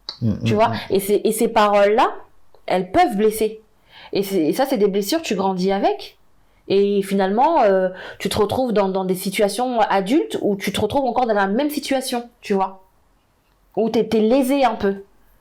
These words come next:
Speaker 2: Donc, euh, c'est pour ça que, oui, moi, je, je pense que quand même, c'est important de, de, de, de le dire, de le montrer. Après, voilà, le, le message, il peut passer comme il passe, mais il faut le faire quelque part, il faut le dire et il faut le faire quelque part.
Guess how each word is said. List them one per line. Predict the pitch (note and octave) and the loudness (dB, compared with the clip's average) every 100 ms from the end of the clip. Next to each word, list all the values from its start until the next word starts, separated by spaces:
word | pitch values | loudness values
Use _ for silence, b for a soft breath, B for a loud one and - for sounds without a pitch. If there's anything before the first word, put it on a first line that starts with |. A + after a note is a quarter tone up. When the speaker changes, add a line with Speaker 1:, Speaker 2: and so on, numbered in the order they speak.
| _ _ _ _ _ _ _ _ _ _ _ - | _ _ _ _ _ _ _ _ _ _ _ -6
Speaker 2:
Donc, | F#3 F#3+ | 0 2
euh, | F#3 - F#3+ | 2 0 0
c'est | G3 G3 | -2 -2
pour | G3+ | 0
ça | D4 | 0
que, | D#4 A3+ G#3+ | 2 2 2
oui, | G#3+ D4+ B3 | 2 0 0
moi, | A3 B3 | 0 0
je, | A3 G3 | 2 2
je | G3 | 0
pense | G#3 A#3 | -2 -4
que | - | -2
quand | F3 F#3+ | -2 0
même, | A#3+ C4 F#3+ | 2 2 0
c'est | F3+ G3 | -2 -4
important | G3 A3 - F#4+ C4 | -4 -4 -2 0 0
de, | F#3+ F3+ F3+ B B B B B B | 0 -2 -6 B B B B B B
de, | F3 F#3+ F#3 F3 E3+ E3 E3 - - - - - - | -2 0 0 0 2 2 0 0 -2 -4 -6 -12 -8
de, | D#3+ | -4
de | E3 E3+ | 0 0
le | E3 | 0
dire, | F3 B3+ C#4+ | -2 0 2
de | G3+ | 2
le | F#3+ | 2
montrer. | G3 G3 C#4+ | 0 -2 0
Après, | A3 F3+ G3+ | 0 0 0
voilà, | G#3 A#3+ F#3+ | 2 4 4
le, | F3 | 2
le | E3+ E3+ | 0 -2
message, | F#3 A3 G3 | -2 -2 -2
il | F#3+ | -2
peut | F3+ | -2
passer | F3 F#3+ | -2 -2
comme | F#3+ F3+ | -2 -2
il | F3+ | -2
passe, | - F#4 - B B B | -2 -2 -6 B B B
mais | F3+ F3+ | -2 0
il | F#3 | 0
faut | D#4 | 2
le | E4 | 2
faire | E4 D#4 | 2 0
quelque | A#3+ A#3+ | -2 -4
part, | A3+ A3+ - - _ _ _ _ | -4 -6 -10 -20 _ _ _ _
il | G3 | -4
faut | G3 C4 | 0 0
le | G#3+ | 0
dire | C4+ C#4+ | 0 0
et | |
il | A3+ | -2
faut | B3 | -2
le | B3 | -4
faire | C4+ | -4
quelque | B3+ A3+ A3+ | -4 -4 -4
part. | A#3 A3+ | -4 -8